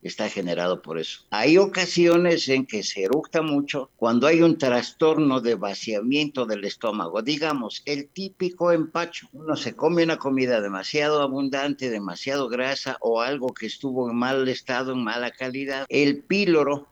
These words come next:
el píloro, que es el sitio por donde fuga la comida hacia el intestino, pa-, se cierra. Al cerrarse la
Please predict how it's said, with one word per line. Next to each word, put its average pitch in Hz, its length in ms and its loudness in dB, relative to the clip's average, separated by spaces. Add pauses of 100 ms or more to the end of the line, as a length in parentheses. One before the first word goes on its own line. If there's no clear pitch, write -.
el 143 200 2
píloro, 196 440 6
que 175 120 0
es 165 120 0
el 147 100 2
sitio 170 380 2
por 127 220 2
donde 123 380 4
fuga 165 320 0
la 139 140 -2
comida 117 480 -4
hacia 113 280 -6
el 110 60 -12
intestino, 123 760 -4
pa-, 120 160 -10
se 123 180 -4
cierra. 131 480 -2 (120)
Al 139 200 0
cerrarse 165 840 0
la 143 240 -2